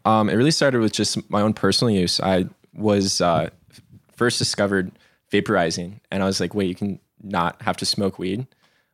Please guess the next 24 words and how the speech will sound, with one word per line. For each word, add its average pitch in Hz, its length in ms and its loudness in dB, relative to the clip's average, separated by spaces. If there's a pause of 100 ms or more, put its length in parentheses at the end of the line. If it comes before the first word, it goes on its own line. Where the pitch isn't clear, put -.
Uh, 95 300 2
'cause 101 160 0
I, 92 160 -2
my 101 140 0
family 107 260 2
has 95 340 -2 (120)
sensitive 101 400 -2
lungs, 92 500 -6
so, 90 380 0 (420)
um, 98 300 2
smoking 110 340 0
weed 104 120 2
every 98 180 0
day, 95 180 2
you 98 60 0
know, 92 160 -2
I 95 80 -2
can 101 120 -6
definitely 92 260 -6
tell 92 140 -10
a 92 60 -6
difference - 360 -6
in 95 60 -6
my 92 200 -10